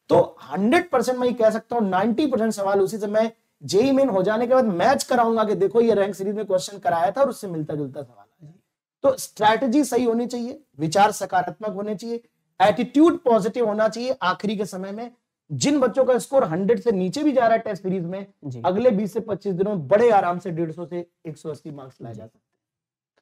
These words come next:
Speaker 2: तो बच्चों, आपने बात सुनी होगी, बहुत इंपॉर्टेंट आपके लिए वीडियो था, क्योंकि बच्चों, ये जो एक्सपीरियंस आपको आज मिला है ना, जो हमारे सर,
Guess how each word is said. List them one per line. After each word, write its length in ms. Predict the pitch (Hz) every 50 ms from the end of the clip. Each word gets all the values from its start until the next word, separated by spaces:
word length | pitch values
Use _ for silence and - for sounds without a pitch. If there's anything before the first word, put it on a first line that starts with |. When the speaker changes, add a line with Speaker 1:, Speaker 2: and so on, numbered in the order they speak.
| _ _ _ _ _ _ _ -
Speaker 2:
तो 60 | 160
बच्चों, 580 | 143 170 156 - - 220 233 240 254 262 _ - 151
आपने 400 | 156 160 - 180 175 175 156 123 _ -
बात 220 | 113 135 160 170 -
सुनी 240 | - 180 175 180 185
होगी, 180 | 185 175 185
बहुत 420 | 156 117 - - - - 233 226 220
इंपॉर्टेंट 440 | 208 185 190 185 165 185 180 170
आपके 240 | 170 160 156 - 175
लिए 140 | 165 170 165
वीडियो 300 | 147 160 156 160 160 160
था, 140 | 147 165 160
क्योंकि 220 | - 156 139 165
बच्चों, 440 | 135 123 127 _ - 190 196 190 170 - 156
ये 120 | 208 226
जो 160 | 185 247 - -
एक्सपीरियंस 580 | 175 - - - - - 214 220 269 302 269 220
आपको 240 | 220 202 - - 208
आज 160 | 190 185 175
मिला 180 | 170 165 156 147
है 100 | 147 160
ना, 200 | 185 180 143 - _ _ _ _ -
जो 100 | 131 165
हमारे 260 | 160 156 151 156 160
सर, 200 | 151 - 156 156